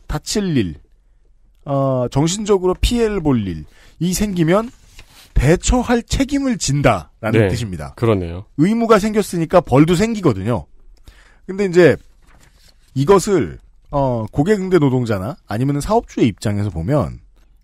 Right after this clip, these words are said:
Speaker 1: 이 프로토타입 법률안이 답답하기 그지없습니다. 왜냐하면 폭언, 폭행이라고 했는데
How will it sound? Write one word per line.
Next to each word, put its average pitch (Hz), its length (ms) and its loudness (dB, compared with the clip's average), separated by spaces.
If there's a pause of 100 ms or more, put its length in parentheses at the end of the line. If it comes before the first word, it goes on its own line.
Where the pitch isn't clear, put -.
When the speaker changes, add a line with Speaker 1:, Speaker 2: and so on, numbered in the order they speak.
Speaker 1:
이 170 220 -4
프로토타입 240 760 -2
법률안이 127 1040 0
답답하기 - 500 -2
그지없습니다. 101 760 -6 (920)
왜냐하면 135 460 2 (240)
폭언, 269 520 2
폭행이라고 151 600 2 (1400)
했는데 180 540 -4